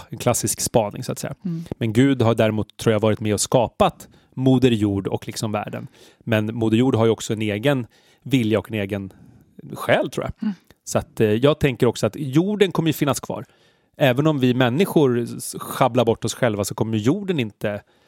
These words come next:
Speaker 1: ta mer stryk än att den kan återhämta sig. Men det här är nog kanske i så fall ett sätt att moder jord säger, "Men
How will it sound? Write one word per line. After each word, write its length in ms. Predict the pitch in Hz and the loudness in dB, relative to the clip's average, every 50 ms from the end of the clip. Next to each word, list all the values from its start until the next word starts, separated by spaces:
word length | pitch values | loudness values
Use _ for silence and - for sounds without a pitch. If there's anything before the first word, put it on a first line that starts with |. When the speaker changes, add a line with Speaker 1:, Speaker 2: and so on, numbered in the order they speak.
| _ _ _ _ _ _ _ _ _ - | _ _ _ _ _ _ _ _ _ 0
Speaker 1:
ta 120 | - 127 | 0 0
mer 260 | 123 123 123 117 113 | 2 2 2 2 2
stryk 380 | 107 - - 113 113 107 - - | 2 2 2 2 2 2 2 0
än 60 | 107 | -4
att 60 | 107 | -2
den 100 | - 104 | -2 -2
kan 120 | - 117 123 | -2 -2 0
återhämta 520 | 113 101 - 120 147 214 214 180 - 113 | 0 0 0 0 0 0 -2 -2 -6 -6
sig. 140 | - - 104 | -4 -4 -4
Men 100 | 107 107 | -2 0
det 60 | 113 | 2
här 220 | 110 147 175 180 | 2 2 2 2
är 60 | 180 156 | 2 2
nog 180 | 131 123 110 - | 0 0 0 -2
kanske 180 | 120 107 - 113 | -4 -2 -2 0
i 20 | |
så 180 | - - 190 180 | 2 2 2 2
fall 160 | - 117 113 | 2 0 -2
ett 80 | 110 | -2
sätt 200 | - - 107 - | -2 -4 -4 -4
att 80 | 110 101 | -4 -4
moder 200 | 110 107 107 107 | -2 0 0 2
jord 160 | 107 104 101 - | 2 0 0 -2
säger, 200 | - 107 104 101 | -2 -2 0 0
"Men 200 | 107 107 104 95 | 0 -2 -2 -4